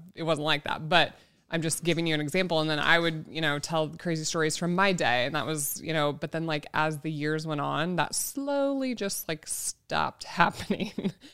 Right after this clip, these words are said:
because we needed to be able to come home and decompress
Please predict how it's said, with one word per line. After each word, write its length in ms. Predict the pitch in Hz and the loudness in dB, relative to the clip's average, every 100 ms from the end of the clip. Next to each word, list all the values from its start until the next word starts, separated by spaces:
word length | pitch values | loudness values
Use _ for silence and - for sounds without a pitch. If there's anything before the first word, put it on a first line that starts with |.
| - _ _ - | -20 _ _ -6
because 380 | 196 240 185 | 0 2 2
we 200 | 175 196 | 2 2
needed 360 | 208 202 190 180 | 2 4 2 0
to 100 | 180 | 0
be 140 | 170 | 2
able 180 | 160 151 | 2 0
to 80 | 151 | -2
come 240 | 160 151 | -2 -2
home 540 | 151 208 233 190 170 165 | 0 2 4 4 2 -2
and 200 | - 165 | -2 -2
decompress 800 | 156 160 160 165 139 143 - | -2 -2 0 4 4 2 -4